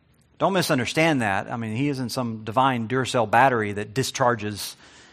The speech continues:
energy, you know, whenever you, uh, come in contact with it. Jesus was fully aware, not only that power had gone out of him, he was aware of who it went to.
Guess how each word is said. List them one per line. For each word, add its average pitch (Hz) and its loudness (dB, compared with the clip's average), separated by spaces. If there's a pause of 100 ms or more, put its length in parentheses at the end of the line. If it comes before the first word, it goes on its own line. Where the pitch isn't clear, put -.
(180)
energy, 147 4
you 110 -2
know, 113 0
whenever 120 0
you, 110 -4 (1040)
uh, - -10 (240)
come 147 4
in 123 2
contact 156 6
with 107 -2
it. 127 -2
Jesus 160 0
was 143 0
fully 160 2
aware, 139 2 (640)
not 151 6
only 165 4
that 135 2
power 160 8
had 131 0
gone 131 4
out 170 6
of 143 4
him, 123 0
he 143 0
was 170 -2
aware 131 2
of 123 -2
who 147 0
it 135 -2
went 139 -4
to. 98 -12